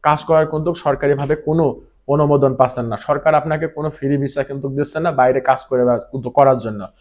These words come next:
এখন এই ভিসাগুলো নিয়ে এখানকার কিছু এজেন্সি আছে, দালাল আছে, তারা কফিলের সাথে এইভাবে চুক্তি করে, যার কাছ থেকে ভিসাটা নেবে তাকে বলে যে, "তোর ভিসার দাম দুই হাজার, আমি এই দুই হাজার টাকা দেবো, পাশাপাশি এই লোক আসতে যত টাকা খরচ হবে সব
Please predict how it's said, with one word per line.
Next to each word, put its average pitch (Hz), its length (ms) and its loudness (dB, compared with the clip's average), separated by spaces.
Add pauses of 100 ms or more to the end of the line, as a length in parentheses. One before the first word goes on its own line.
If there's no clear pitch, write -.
(460)
এখন 156 340 2 (100)
এই 180 120 4
ভিসাগুলো 175 540 2
নিয়ে 160 420 2 (100)
এখানকার 160 420 0 (100)
কিছু 151 220 -4
এজেন্সি 151 460 0
আছে, 143 300 -4
দালাল 135 360 4
আছে, 139 220 0 (460)
তারা 139 240 4
কফিলের 147 340 0
সাথে 143 240 -4
এইভাবে 123 300 0
চুক্তি 110 360 -12
করে, 135 260 0 (380)
যার 131 180 4
কাছ 131 200 -4
থেকে 135 200 -2
ভিসাটা 123 360 -2
নেবে 117 220 -2
তাকে 127 300 -2
বলে 120 300 0 (640)
যে, 143 220 4
"তোর 151 160 2
ভিসার 143 460 2
দাম 139 260 2
দুই 135 120 2
হাজার, 135 320 0 (340)
আমি 127 220 -2
এই 135 100 4
দুই 123 160 0
হাজার 127 260 0
টাকা 127 180 2
দেবো, 131 260 0
পাশাপাশি 135 580 -2
এই 131 120 0
লোক 131 220 2
আসতে 131 260 0
যত 131 220 -4
টাকা 131 240 2
খরচ 120 320 -2
হবে 123 140 -8
সব 123 200 -6